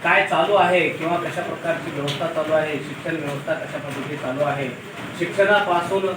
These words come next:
बहुजन समाजाला वंचित ठेवण्याचं कशा पद्धतीचं षडयंत्र या देशामध्ये राबवलं जात आहे, यासाठी या वाढदिवसाच्या निमित्त साधून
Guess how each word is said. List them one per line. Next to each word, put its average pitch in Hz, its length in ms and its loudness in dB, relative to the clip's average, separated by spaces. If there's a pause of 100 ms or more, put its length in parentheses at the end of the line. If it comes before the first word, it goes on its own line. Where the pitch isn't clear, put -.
(160)
बहुजन 156 340 0
समाजाला 160 540 0
वंचित 151 400 -2
ठेवण्याचं 147 480 -6
कशा - 280 -4
पद्धतीचं 135 520 -6
षडयंत्र 139 520 -4
या 190 100 4
देशामध्ये 147 480 -2
राबवलं 143 360 -2
जात 135 260 -2
आहे, 170 200 0 (540)
यासाठी 180 680 4 (540)
या 190 400 6 (280)
वाढदिवसाच्या 190 760 4 (300)
निमित्त 214 300 4
साधून 175 500 4